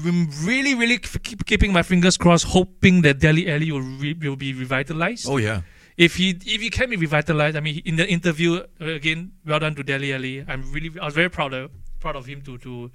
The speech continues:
Speaker 1: share his story. Um, I really hope this season comes good for him. And if he can come good, I think that's like, that's literally a new signing for Everton. So if that happens, great,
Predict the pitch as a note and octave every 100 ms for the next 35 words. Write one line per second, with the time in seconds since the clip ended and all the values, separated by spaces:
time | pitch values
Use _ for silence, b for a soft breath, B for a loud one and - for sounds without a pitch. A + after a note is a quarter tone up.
0 | b b - - D3 C3+ - B2 B2 E3
1 | B B B B B - B2+ B2+ B2+ B2
2 | - - - E3+ F3+ G3 G3 - - -
3 | D#3 E3 D#3 D3 D3 C#3+ - - A#2+ A#2
4 | - - F3+ G3 A3 B3+ G3+ F#3 G3+ G3
5 | A3 D#3 D3 F#3 F#3 F#3 F3 G#3+ D#3+ D3+
6 | E3 - G#3+ - F3 F3+ E3 D#3 E3 C#3
7 | D#3 D3 C3+ C#3 B2+ A#2+ A#2 A#2 G#2+ b
8 | b b b b - E3+ D#3 E3 - _
9 | E3 C#3+ D#3+ D#3+ C#3+ E3+ F3+ C3 C#3 C#3+